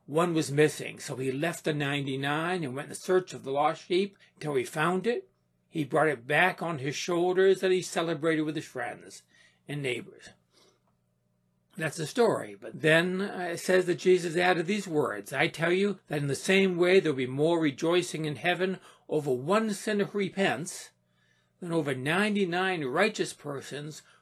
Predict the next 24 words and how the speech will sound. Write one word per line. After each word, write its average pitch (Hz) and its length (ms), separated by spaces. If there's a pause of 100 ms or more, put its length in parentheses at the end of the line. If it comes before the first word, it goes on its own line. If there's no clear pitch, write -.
who 151 200
do 151 140
not 156 520
need 156 560
to 139 200
repent." 139 640
Now, 127 220
the 131 120
reference 190 680 (320)
to 175 100
the 131 140
ninety-nine 151 1200 (400)
makes 170 280
it - 140
clear 156 600 (440)
that 180 140
it 180 60
refers 180 600
to 190 160
the 180 80
sheep. 269 420 (1900)
But 135 160
was 175 340
that 185 320